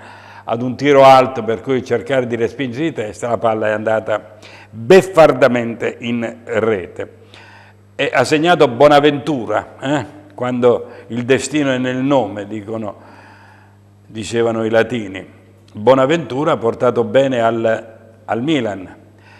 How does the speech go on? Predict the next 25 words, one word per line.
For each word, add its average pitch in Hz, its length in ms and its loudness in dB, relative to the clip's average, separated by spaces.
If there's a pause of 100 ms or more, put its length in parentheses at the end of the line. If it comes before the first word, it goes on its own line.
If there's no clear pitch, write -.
(280)
Non 131 160 0
è 147 40 4
andata 139 340 4
bene 139 260 2
al 123 320 4
Pescara, 160 500 -2
che 110 140 -6
si - 160 -8
ritrova 127 480 2
adesso 131 340 -2
in 110 100 -8
una 110 80 -2
posizione 113 420 -6
di 117 80 -8
classifica 117 480 -4
davvero 113 320 -2
pesante, 127 760 -4 (580)
perché 131 760 -2 (720)
l'Empoli 160 1000 -2 (440)
ha 120 100 0
pareggiato, 120 760 0 (380)
il 98 100 -14
Crotone 165 640 -2
ha 156 120 0
vinto, 123 540 -6